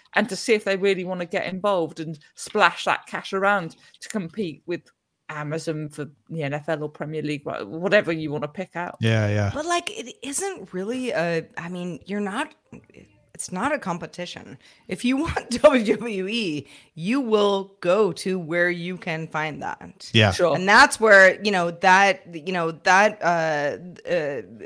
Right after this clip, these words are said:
Speaker 3: seems like such a clinch for Netflix because
Speaker 2: Ha, get it.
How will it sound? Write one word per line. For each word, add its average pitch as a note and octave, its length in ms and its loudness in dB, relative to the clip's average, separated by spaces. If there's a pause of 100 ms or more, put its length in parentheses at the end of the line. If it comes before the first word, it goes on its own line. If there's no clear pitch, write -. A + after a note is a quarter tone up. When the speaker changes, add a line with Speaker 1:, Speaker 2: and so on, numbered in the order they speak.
(140)
Speaker 3:
seems G3 440 -4
like E3 220 -4
such G#3 460 2
a D#3+ 40 -4
clinch - 520 -8
for E3+ 120 -4
Netflix D3 580 -4
because D#3+ 540 -2 (140)
Speaker 2:
Ha, E3+ 240 6 (100)
get A2+ 160 4
it. A#2+ 140 0